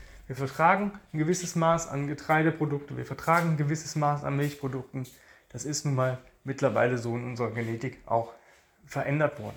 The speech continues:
beziehungsweise unser Körper hat sich angepasst. Wir sind ein Lebewesen, was sich relativ schnell anpasst. Und das mehrere tausend Jahre ist in der Evolutionsgeschichte jetzt nicht viel, aber wir passen uns an.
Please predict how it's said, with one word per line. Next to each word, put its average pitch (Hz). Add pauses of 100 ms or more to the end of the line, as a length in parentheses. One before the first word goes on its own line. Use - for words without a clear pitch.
(120)
beziehungsweise 117
unser 120
Körper 139
hat 131
sich -
angepasst. - (840)
Wir 131
sind 147
ein 123
Lebewesen, 147
was 127
sich 120
relativ 139
schnell 165 (240)
anpasst. 139 (200)
Und 120
das 131 (520)
mehrere 127
tausend 127
Jahre 160
ist 143
in 139
der 127
Evolutionsgeschichte 131
jetzt 113
nicht 120
viel, 208 (380)
aber 156 (1080)
wir 139
passen 127
uns 139
an. 127